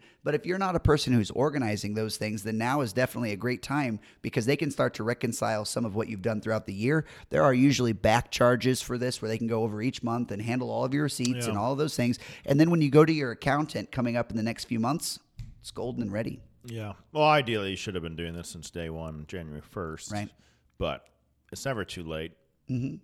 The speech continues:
Speaker 2: And you just have to create the system that becomes your habit where, for example, I will pay off all my cards on every Thursday.
Speaker 1: Mm-hmm.
Speaker 2: So, like, clockwork. Clockwork. And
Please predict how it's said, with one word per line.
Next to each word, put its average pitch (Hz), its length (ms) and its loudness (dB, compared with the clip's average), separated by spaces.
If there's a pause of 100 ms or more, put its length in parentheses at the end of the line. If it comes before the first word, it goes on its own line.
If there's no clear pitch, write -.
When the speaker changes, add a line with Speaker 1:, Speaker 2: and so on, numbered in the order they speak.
(100)
Speaker 2:
And 92 100 -10
you 98 100 -6
just 131 180 -8
have 123 160 -4
to 92 100 -10
create 92 340 -8
the - 80 -14
system 90 640 -10 (1080)
that 107 180 -6
becomes 98 360 -8
your 92 100 -8
habit 104 640 -4
where, 92 440 -8 (280)
for 117 140 -12
example, 90 440 -10
I 98 220 -4
will 87 340 -6 (800)
pay 101 220 -2
off 85 300 -4
all 92 140 -6
my 87 180 -10
cards 87 460 -8
on 82 140 -8
every 85 200 -10
Thursday. 82 640 -12 (280)
Speaker 1:
Mm-hmm. 107 260 -4 (260)
Speaker 2:
So, - 240 -12 (160)
like, 78 160 -10
clockwork. - 680 -14 (420)
Clockwork. - 440 -14 (540)
And 92 680 -2